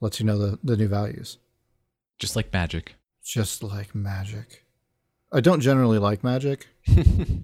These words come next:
Speaker 2: Well, a framework advanced enough is indistinguishable from <laughs> magic.
Speaker 1: There is that, so I'll give you that. Do you have something to say, Nick?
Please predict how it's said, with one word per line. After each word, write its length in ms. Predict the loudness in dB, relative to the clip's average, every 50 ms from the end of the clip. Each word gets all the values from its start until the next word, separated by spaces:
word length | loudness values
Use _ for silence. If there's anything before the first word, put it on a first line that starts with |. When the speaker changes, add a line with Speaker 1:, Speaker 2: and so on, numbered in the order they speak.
| -10 -18 _ _ _ _ 0
Speaker 2:
Well, 140 | 4 4 4
a 40 | 4
framework 460 | 4 4 6 6 8 6 6 6 6
advanced 460 | 4 6 6 6 6 6 4 4 4
enough 320 | 4 6 4 4 2 0
is 120 | -2 -2 0
indistinguishable 760 | 2 2 2 2 2 0 0 2 2 2 0 0 0 -2 -2
from 240 | 4 4 4 4 6
<laughs> 140 | 2 0 0
magic. 640 | 0 0 -2 -2 -2 0 0 0 0 -2 -4 -12 _ _
Speaker 1:
There 220 | 2 4 4 4
is 140 | 2 0 -2
that, 260 | -8 -10 -10 -12 -14
so 240 | -12 -10 -10 -10 -10 -12 -12
I'll 120 | -12 -12
give 120 | -12 -12 -14
you 60 | -14
that. 220 | -16 -18 -18 -18 -20 _ _ -4
Do 80 | 2 4
you 60 | 4
have 80 | 4 4
something 220 | 2 2 2 2
to 40 | 2
say, 120 | 2 2
Nick? 180 | 2 0 -2